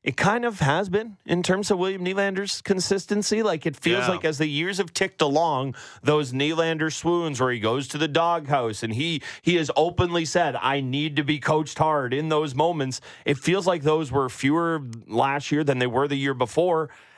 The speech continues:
Speaker 1: And it's been even fewer this year than what we've seen in years past.
Speaker 2: Well,
Speaker 1: It is the one place in this
Speaker 2: yeah.
Speaker 1: world where we do tend to see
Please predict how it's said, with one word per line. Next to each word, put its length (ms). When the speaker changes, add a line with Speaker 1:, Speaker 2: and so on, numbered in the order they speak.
Speaker 1:
And 140
it's 120
been 260
even 280
fewer 360
this 300
year 140
than 160
what 140
we've 140
seen 240
in 120
years 220
past. 300
Speaker 2:
Well, 120
Speaker 1:
It 40
is 100
the 60
one 440
place 380
in 100
this 200
Speaker 2:
yeah. 80
Speaker 1:
world 320
where 100
we 140
do 260
tend 300
to 80
see 380